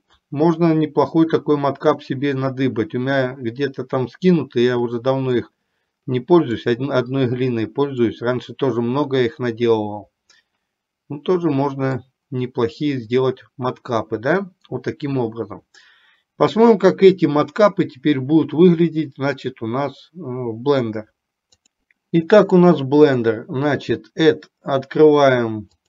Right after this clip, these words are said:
Mesh, находим U V сферу какую-нибудь, вот, Shader Smooth, правой кнопкой мыши сгладим. И здесь у нас вот есть маткапы.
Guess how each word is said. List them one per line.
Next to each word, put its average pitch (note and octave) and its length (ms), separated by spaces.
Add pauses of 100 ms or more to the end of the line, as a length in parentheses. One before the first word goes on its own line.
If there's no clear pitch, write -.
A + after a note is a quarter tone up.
Mesh, C3+ 460
находим C3 520
U C3+ 180
V C3 140
сферу F3+ 500
какую-нибудь, C3 480
вот, A2+ 160 (560)
Shader C3+ 480
Smooth, C#3+ 300
правой B2+ 360
кнопкой C3 340
мыши B2+ 300
сгладим. D3+ 640 (520)
И F#3+ 120
здесь E3+ 380
у E3 40
нас D3+ 220
вот C3 160
есть D3 240
маткапы. B2+ 680